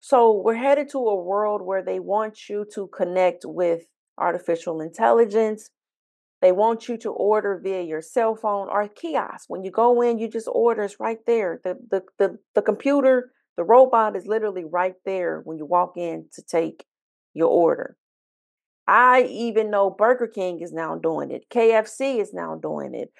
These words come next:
A lot of companies are putting kiosks in the lobbies for you to order food via the kiosk. So this is what my,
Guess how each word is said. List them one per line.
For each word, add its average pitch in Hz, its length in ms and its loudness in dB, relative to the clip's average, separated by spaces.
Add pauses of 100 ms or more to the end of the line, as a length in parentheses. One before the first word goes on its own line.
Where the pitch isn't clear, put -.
(180)
A 180 100 6
lot 233 300 8
of 247 260 4
companies 185 680 -4 (340)
are 185 140 2
putting 202 460 2
kiosks 214 720 0
in 208 140 -4
the 240 100 4
lobbies 175 540 -2 (280)
for 202 80 -4
you 214 140 -2
to 214 60 2
order 190 300 4
food 180 560 -6
via 170 340 -4 (300)
the 170 60 -18
kiosk. 208 800 -2 (1300)
So 233 480 0 (320)
this 381 260 -2
is 403 180 -2
what 247 420 0 (380)
my, 226 680 -2